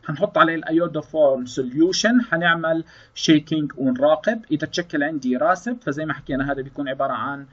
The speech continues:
سي اتش ثري جنبها سي دبل بوند أو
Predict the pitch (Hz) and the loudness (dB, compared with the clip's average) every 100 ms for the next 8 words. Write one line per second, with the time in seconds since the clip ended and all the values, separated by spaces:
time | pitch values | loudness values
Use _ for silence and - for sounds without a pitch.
0 | _ _ - - 170 151 - 143 139 131 | _ _ -10 -2 0 0 -8 -6 -4 -4
1 | 123 - 127 127 151 147 - 113 - - | -6 -14 -14 -2 -2 -2 -4 -4 -4 -8
2 | 160 131 127 123 117 117 107 - 160 160 | -4 -2 -2 -4 -8 -8 -10 -10 -2 2
3 | 214 | 2